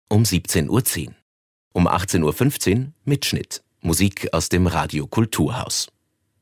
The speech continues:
Vor fast genau einem Jahr wurde die erste deutschsprachige christlich-orthodoxe Gemeinde Österreichs vom Kultusamt anerkannt. Memo ist zu Besuch. Um neunzehn Uhr fünf.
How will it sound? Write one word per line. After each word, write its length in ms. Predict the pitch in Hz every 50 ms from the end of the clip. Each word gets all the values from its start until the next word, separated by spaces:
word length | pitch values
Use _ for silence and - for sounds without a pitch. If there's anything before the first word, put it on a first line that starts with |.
| _ _ _ _ - - - - - - - -
Vor 200 | - 110 104 101
fast 360 | - 113 110 - - - -
genau 340 | - 104 87 85 90 - - -
einem 320 | 85 98 120 131 107 87
Jahr 320 | 80 76 82 101 127 135
wurde 260 | 123 131 127 - 127 104
die 240 | 107 95 - - 82
erste 300 | 92 - - - 95 82
deutschsprachige 960 | - - 82 90 90 - - - - 85 85 - - 92 82 - 85 82 82
christlich-orthodoxe 1120 | - - - 101 - - - 104 104 - - - 90 85 90 80 - 85 - - - 85
Gemeinde 480 | 80 87 80 78 82 87 90 87 95 90 -
Österreichs 640 | - - - - - 80 71 69 80 90 - - - - - - _ _
vom 240 | - 123 127 127 -
Kultusamt 880 | - 90 82 - - 73 - - - - 80 71 - - - - -
anerkannt. 640 | 80 82 80 - - - - - - - - - - _ _ _ _ _ _ _
Memo 460 | - 87 87 - 98 87 80 71 - - _ _ _ -
ist 220 | - - - -
zu 220 | - - - - 107
Besuch. 460 | - 143 - - 76 - - - - _ _ _ _ _ _ _ _
Um 200 | - 123 131 113
neunzehn 380 | 85 73 78 76 - 87 73
Uhr 120 | - - -
fünf. 400 | - 82 - - - - -